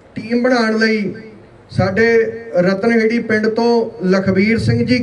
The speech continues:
ਗਿੱਲ, ਜਿਨ੍ਹਾਂ ਨੂੰ ਕਾਲਾ ਕਹਿੰਦੇ ਨੇ, ਇਹਨਾਂ ਨੂੰ ਕਿਸਾਨ ਵਿੰਗ ਦਾ ਜਨਰਲ ਸਕੱਤਰ ਥਾਪਿਆ ਜਾ ਰਿਹਾ ਜੀ। ਸੋ ਮੈਂ ਦੋਵੇਂ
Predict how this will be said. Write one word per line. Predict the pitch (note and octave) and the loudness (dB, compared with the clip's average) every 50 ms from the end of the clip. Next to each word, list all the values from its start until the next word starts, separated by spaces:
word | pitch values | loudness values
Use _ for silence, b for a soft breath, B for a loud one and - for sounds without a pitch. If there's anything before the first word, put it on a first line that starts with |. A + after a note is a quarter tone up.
| - | 0
ਗਿੱਲ, | F#3+ G3 G3+ G#3 A3 A3+ A3 G#3+ - - - - | -2 0 0 0 0 0 0 0 -2 -6 -8 -2
ਜਿਨ੍ਹਾਂ | D#3+ G3 G#3 A#3 A#3 | 0 0 2 2 2
ਨੂੰ | A#3+ A#3+ | 2 0
ਕਾਲਾ | A#3+ G#3+ F#3+ F#3+ G3 G3+ G#3+ | 0 0 -2 -2 -2 -2 -2
ਕਹਿੰਦੇ | G#3+ A3 A3+ A3+ A#3+ B3 | 0 0 0 2 2 2
ਨੇ, | A#3+ A#3+ A3+ A3+ A3 A#3 - - - - - - - G#3+ | 2 2 2 0 -2 -4 -6 -10 -14 -12 -10 -2 0 2
ਇਹਨਾਂ | G#3+ A3 A#3+ C4 C4 B3 | 4 4 4 2 0 0
ਨੂੰ | B3+ B3+ B3+ B3+ A#3+ A3+ - | 0 2 2 2 2 0 0
ਕਿਸਾਨ | - A3 G3 G3+ G3 G3 G#3+ A3 A#3 | 0 2 2 2 2 2 2 2 2
ਵਿੰਗ | A3+ A#3 A3+ | 4 4 2
ਦਾ | A3+ A3+ A#3+ B3 | 2 2 0 0
ਜਨਰਲ | A#3 - G3+ G3+ G3 G#3 A#3 A#3 A3 | 2 2 0 0 2 2 2 4 2
ਸਕੱਤਰ | - - A3+ G#3+ - A#3 A#3 A3 | 2 2 2 0 2 2 0 2
ਥਾਪਿਆ | - G3 G3+ G3 - G3+ G3 F#3 | 2 0 -2 0 0 0 0 2
ਜਾ | F3+ F3 E3 D#3+ | 0 0 0 2
ਰਿਹਾ | D3+ D3 C#3+ C#3 | 2 2 2 0
ਜੀ। | C3+ - - - - - - - - - - - - | 0 -4 -6 -8 -10 -14 -16 -20 -20 -20 -20 -12 -2
ਸੋ | - G#3+ A3 | 2 4 4
ਮੈਂ | A3 A3+ A3+ | 4 4 4
ਦੋਵੇਂ | G3 G#3 A3 B3 B3+ B3 - - - | 4 4 4 4 2 0 -2 -4 -8